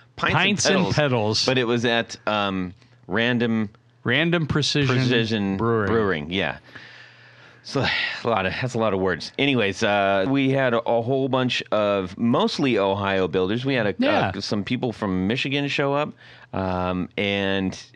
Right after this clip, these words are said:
Speaker 1: uh, it, it was really, it was a good time. And it, j-, it, w-, it keeps getting a little bit bigger, a little bit bigger. Um, it, you know, it,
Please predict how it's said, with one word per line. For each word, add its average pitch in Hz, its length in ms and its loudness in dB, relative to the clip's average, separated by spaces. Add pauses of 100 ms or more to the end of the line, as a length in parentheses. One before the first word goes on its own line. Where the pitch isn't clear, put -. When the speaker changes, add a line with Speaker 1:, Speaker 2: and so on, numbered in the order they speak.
(220)
Speaker 1:
uh, 90 280 -8
it, 85 280 -4
it - 80 0
was 135 240 0
really, 135 560 0 (140)
it 139 80 -2
was 147 100 -2
a 139 60 -4
good 147 220 -2
time. 156 380 0 (380)
And 110 300 0
it, 113 160 0
j-, 113 100 -2
it, - 300 -4 (500)
w-, 104 180 -2
it 104 140 -6
keeps 123 200 -4
getting 123 500 0
a - 20 -4
little 127 160 2
bit 127 160 0
bigger, 135 280 0
a 139 120 -6
little 120 200 2
bit 123 140 0
bigger. 131 360 0 (340)
Um, 104 380 2
it, 127 180 0
you 139 140 4
know, 127 100 4
it, 120 120 2